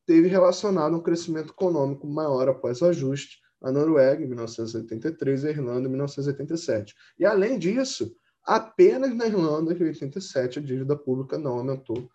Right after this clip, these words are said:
após o ajuste fiscal. Portanto, né, de cento e sete casos, cento e cinco casos,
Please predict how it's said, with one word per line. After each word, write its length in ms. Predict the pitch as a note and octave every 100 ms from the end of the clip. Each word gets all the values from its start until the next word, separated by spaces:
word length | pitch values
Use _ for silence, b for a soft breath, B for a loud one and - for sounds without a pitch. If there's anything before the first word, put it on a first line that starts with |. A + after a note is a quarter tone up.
| b b
após 400 | - - A#2 A2
o 40 | A#2
ajuste 260 | A2 G#2+
fiscal. 400 | - - - A2
Portanto, 500 | - - C#3 C#3+ C#3 - _ _ -
né, 300 | C3 A2 - -
de 260 | C3 C3
cento 340 | C#3 D#3+ D#3+ E3
e 20 |
sete 420 | - C#3 C#3 -
casos, 520 | - D#3+ E3+ F#3+ - b b
cento 520 | - - B3 C#4 C#4
e 80 | G3+
cinco 420 | F3+ E3 C#3 -
casos, 560 | - C#3+ C3+ D3 E3 -